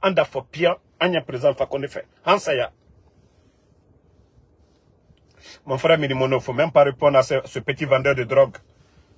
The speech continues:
C'est un vendeur de drogue, faut même pas le, le répondre. C'est des gens qui ont pris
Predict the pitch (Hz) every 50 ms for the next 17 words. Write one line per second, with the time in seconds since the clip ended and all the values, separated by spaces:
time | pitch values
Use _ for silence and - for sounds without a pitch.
0 | _ _ - - 185 196 208 175 180 175 175 180 170 165 151 135 160 165 160 151
1 | - - 156 143 175 185 - 180 170 165 160 135 - - 165 139 151 165 160 160
2 | 170 - - 156 156 135 - _ _ _ _ _ - - 185 175 180 180 151 208
3 | 214 208 - - 165 151 135 - 185 185 185 175